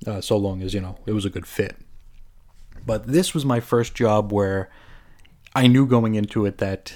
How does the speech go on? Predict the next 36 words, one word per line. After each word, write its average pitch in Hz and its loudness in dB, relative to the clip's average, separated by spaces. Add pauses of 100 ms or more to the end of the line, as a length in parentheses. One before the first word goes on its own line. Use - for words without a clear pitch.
this 113 0
was 110 0
not 104 0
going 98 -2
to 95 -6
be 95 -4
forever. 92 -8 (120)
This 98 -10
was, 98 -8
uh, 98 -8 (1200)
I 104 -4
think 113 -2
I 110 4
was 104 0
promised 107 -2
six - -2
weeks, - -12 (420)
and, 101 -4
uh, 95 -4
but 139 6
with 131 -2
the 107 -2 (440)
potential 120 2
of, 104 4
uh, 95 -2 (180)
nine 107 4
months, 101 -2
I 101 -6
think 95 -10
it 98 -8
was. 98 -12 (960)
Now, 107 -4 (300)
out 160 2
of 165 4
the, 147 4
uh, 117 4